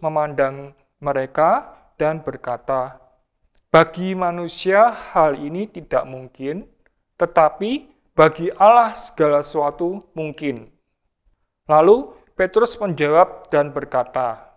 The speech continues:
kepada Yesus, "Kami ini telah meninggalkan segala sesuatu dan mengikuti Engkau, jadi apakah yang akan kami peroleh?"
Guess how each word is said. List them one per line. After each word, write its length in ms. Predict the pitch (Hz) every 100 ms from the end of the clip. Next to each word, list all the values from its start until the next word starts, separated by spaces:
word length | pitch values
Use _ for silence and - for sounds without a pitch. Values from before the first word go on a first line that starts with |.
| _ _
kepada 680 | 151 - 135 131 135 135 147
Yesus, 680 | 127 120 117 131 120 - _ _ _ _ _ _
"Kami 400 | - 185 196 202
ini 160 | 202 247
telah 480 | 254 220 208 202 202
meninggalkan 800 | 202 208 208 165 139 139 180 202
segala 480 | - - - 147 147
sesuatu 800 | 143 - 156 143 151 180 311 - _ _ _ _
dan 320 | _ 170 190 214
mengikuti 560 | 202 180 175 175 180
Engkau, 720 | 175 165 156 156 180 240 - _ _ _ -
jadi 480 | 151 151 175 247 -
apakah 560 | - 170 190 196 226 220
yang 240 | 196 160
akan 320 | 156 151 170
kami 320 | 156 156 147 143
peroleh?" 560 | 151 131 123 123 208